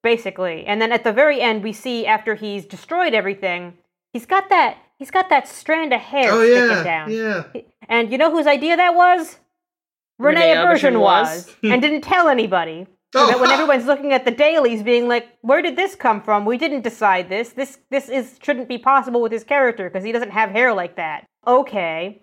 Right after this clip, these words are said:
Speaker 1: But no, Rene did that because he wanted to emulate this Japanese print he saw of a warrior in defeat.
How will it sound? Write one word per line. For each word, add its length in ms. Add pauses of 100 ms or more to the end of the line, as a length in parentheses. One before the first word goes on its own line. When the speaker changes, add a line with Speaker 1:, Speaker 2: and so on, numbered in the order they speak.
Speaker 1:
But 160
no, 160
Rene 380
did 240
that 200
because 260
he 120
wanted 360
to 140
emulate 540
this 140
Japanese 520
print 420
he 140
saw 540 (320)
of 320
a 200
warrior 580
in 220
defeat. 560